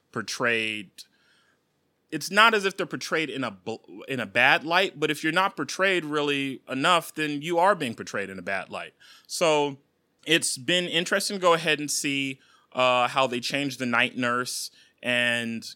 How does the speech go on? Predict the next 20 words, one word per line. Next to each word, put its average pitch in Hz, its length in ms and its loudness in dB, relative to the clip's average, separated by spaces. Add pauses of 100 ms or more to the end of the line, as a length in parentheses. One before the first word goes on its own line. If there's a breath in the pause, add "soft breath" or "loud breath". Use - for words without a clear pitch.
(160)
created 131 360 0
that 120 160 -2
character 123 440 -4
for 123 400 -4
the 110 100 -8
Daredevil 113 520 -2
series, 107 760 -8 (360 loud breath)
and 110 500 -4
they 110 120 -2
happen 117 280 -2
to 110 80 -8
have 110 240 -2
the 104 80 -10
Night 107 240 -6
Nurse 107 280 -8
as 104 180 -10
a 104 40 -12
woman 107 300 -8
of 98 140 -14
color. 98 520 -6